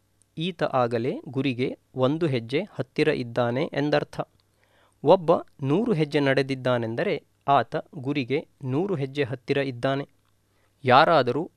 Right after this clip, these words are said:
ಗುರಿಯೆಡೆಗೆ ಪೂರ್ತಿ ನಡೆದಿದ್ದಾನೆಂದರೆ ಆತ ಗುರಿ ಮುಟ್ಟಿದ್ದಾನೆ ಎಂದು ಅರ್ಥ. ಪ್ರತಿ ವ್ಯಕ್ತಿ ಗುರಿಯತ್ತ ಒಂದೊಂದು ಹೆಜ್ಜೆ ಇಡುತ್ತಾ ನಡೆಯಲೇಬೇಕು.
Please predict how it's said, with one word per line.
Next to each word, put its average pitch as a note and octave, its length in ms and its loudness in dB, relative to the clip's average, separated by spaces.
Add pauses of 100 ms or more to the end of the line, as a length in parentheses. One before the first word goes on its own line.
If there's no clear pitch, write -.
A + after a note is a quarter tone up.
(120)
ಗುರಿಯೆಡೆಗೆ C3 600 0 (320)
ಪೂರ್ತಿ G#3 320 0
ನಡೆದಿದ್ದಾನೆಂದರೆ C#3 960 2 (460)
ಆತ B2 240 2 (380)
ಗುರಿ C#3+ 160 -2
ಮುಟ್ಟಿದ್ದಾನೆ C#3 800 -4
ಎಂದು C#3+ 220 -2
ಅರ್ಥ. - 280 -6 (720)
ಪ್ರತಿ C4 300 -2
ವ್ಯಕ್ತಿ F#3+ 540 -6
ಗುರಿಯತ್ತ D3+ 520 -4 (220)
ಒಂದೊಂದು E3+ 480 -2
ಹೆಜ್ಜೆ C3+ 300 -2
ಇಡುತ್ತಾ A#2+ 420 -4
ನಡೆಯಲೇಬೇಕು. C#3+ 800 -2